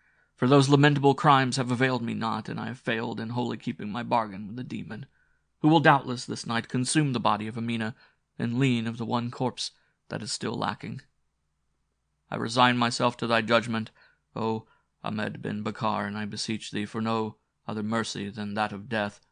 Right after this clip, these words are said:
wherewith to terminate my double grief and my twofold remorse. When Nur ad-Din Hasan had ended his narrative, the amazement of all who had heard him was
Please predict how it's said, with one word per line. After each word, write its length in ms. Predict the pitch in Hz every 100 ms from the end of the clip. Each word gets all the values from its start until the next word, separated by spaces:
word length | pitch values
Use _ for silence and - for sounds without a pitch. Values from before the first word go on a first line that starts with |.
| _ _ _ _ -
wherewith 340 | 131 135 131
to 120 | -
terminate 540 | 135 147 117 104 104 -
my 240 | 117 113 - _ _ _ _ _ _ _ _ _ _ 117
double 460 | 120 107 107 110 -
grief 360 | 107 107 113 -
and 120 | 110
my 140 | 107
twofold 560 | 104 113 - 107 104 123
remorse. 560 | 117 110 104 104 - - _ _ _ _ _ _ _ _ _ _ _ _ _
When 180 | 101 101
Nur 220 | 104 101
ad-Din 280 | 98 101 98
Hasan 500 | 110 - 104 98 98
had 200 | 107 98
ended 300 | 107 101 98
his 180 | 101 98
narrative, 540 | 101 98 95 98 - _ _ _
the 80 | -
amazement 520 | 104 104 104 101 98 104
of 100 | 101
all 260 | 101 101
who 140 | 110 101
had 120 | 101
heard 260 | 113 107
him 240 | 107 98 95
was 220 | 95 -